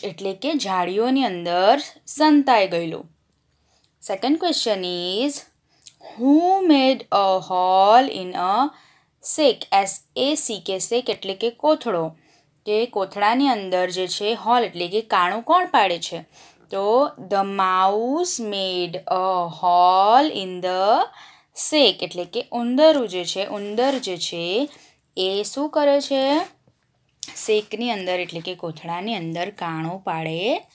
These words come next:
છે. નેક્સ્ટ ક્વેશ્ચન, થર્ડ ક્વેશ્ચન is, "What did the hunter do?" તો આન્સર આવશે, "The hunter threw a sack and run after the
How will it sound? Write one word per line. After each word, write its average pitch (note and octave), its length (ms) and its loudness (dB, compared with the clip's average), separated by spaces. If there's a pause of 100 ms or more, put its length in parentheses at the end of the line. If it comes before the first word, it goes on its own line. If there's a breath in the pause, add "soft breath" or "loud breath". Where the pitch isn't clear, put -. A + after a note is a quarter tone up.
(160)
છે. E3+ 360 -2 (520 soft breath)
નેક્સ્ટ A#3 400 -6
ક્વેશ્ચન, D#4 520 0
થર્ડ C4+ 340 0
ક્વેશ્ચન C4+ 460 -2
is, F3+ 540 -6
"What G3 840 2
did D#4+ 200 0 (220)
the C#4 80 4
hunter B3 800 -2
do?" A3+ 540 -4 (720 soft breath)
તો F#3+ 80 -2
આન્સર F#3 520 -2
આવશે, A3 720 2
"The F#3+ 320 -6 (140)
hunter F#3+ 540 -2
threw D#4 600 2 (1000 loud breath)
a F#3+ 180 4
sack A3 720 0 (180)
and G3 520 0
run B3 280 2
after E3+ 600 -6
the F#3 360 2